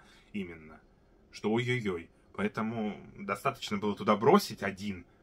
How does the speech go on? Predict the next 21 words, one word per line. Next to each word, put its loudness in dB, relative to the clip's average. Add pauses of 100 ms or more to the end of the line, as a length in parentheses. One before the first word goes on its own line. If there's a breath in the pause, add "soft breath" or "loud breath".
(140)
когда-то, -2
и -6
вот -4
им -2
все -10
пропахло. -8 (1000)
Ну, 8
а 8
это-то 4
уникальный 8
аккорд, 0
я -12
считаю. -10
А -2
шоколад? 2
Ну, 0
че -8
шоколад? -14 (420 soft breath)
В -14
смысле, 2
какао. -4